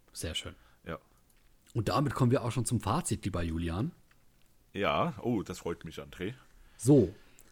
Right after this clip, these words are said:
Speaker 1: ich gebe dem Duft für das, was er sein soll, nämlich ein Frischmann-Duft, eine solide acht.
Speaker 2: Mhm.
Speaker 1: Ich gebe der Haltbarkeit definitiv eine neun.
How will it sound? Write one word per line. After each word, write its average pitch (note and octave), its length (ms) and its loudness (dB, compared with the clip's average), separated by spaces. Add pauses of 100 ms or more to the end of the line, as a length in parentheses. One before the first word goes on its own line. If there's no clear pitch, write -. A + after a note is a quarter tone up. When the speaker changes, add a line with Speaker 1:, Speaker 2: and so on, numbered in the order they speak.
(260)
Speaker 1:
ich G#3 240 6
gebe F3+ 260 8
dem D3+ 220 8
Duft - 560 6
für - 120 2
das, C#3 280 2
was C#3+ 120 0
er B2 80 4
sein B2 260 4
soll, C#3+ 200 6
nämlich A#2+ 320 6
ein A2 60 2
Frischmann-Duft, A2+ 920 2 (880)
eine A#2 160 10
solide A2+ 560 6
acht. - 360 -2 (540)
Speaker 2:
Mhm. F#2+ 320 -8 (1800)
Speaker 1:
Ich - 180 -2
gebe C3 300 6
der G#2+ 420 4
Haltbarkeit E3+ 840 2 (460)
definitiv G2 880 4
eine F2 100 2
neun. E2+ 400 2